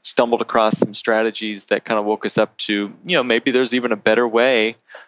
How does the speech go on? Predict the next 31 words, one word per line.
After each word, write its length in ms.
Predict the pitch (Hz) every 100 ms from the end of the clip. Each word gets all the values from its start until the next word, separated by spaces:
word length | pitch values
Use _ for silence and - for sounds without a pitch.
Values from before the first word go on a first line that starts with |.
| _
than 140 | 107 107
what 180 | 107
we 140 | 104 110
were 300 | 107 107 107
being 280 | - 107 101
taught. 460 | - 127 104 - -
And 360 | 110 107 107 -
to 80 | -
be 100 | 113
honest, 340 | 139 117 -
when 120 | 110
I 60 | 110
was 180 | 104 113
working 260 | 117 127
with 180 | 110 -
the 80 | -
C 160 | - 117
P 220 | - 107
A, 320 | 139 107 113 _ - - - -
I 80 |
was 160 | 113 104
troubled 460 | - 156 147 127 - -
because 560 | 107 117 113 107 -
I 80 | -
was 160 | 110 107
hearing 360 | - 175 175
her, 260 | 120 120 110
she, 160 | - 185
you 120 | 160 143
know, 120 | 107
na-, 200 | 120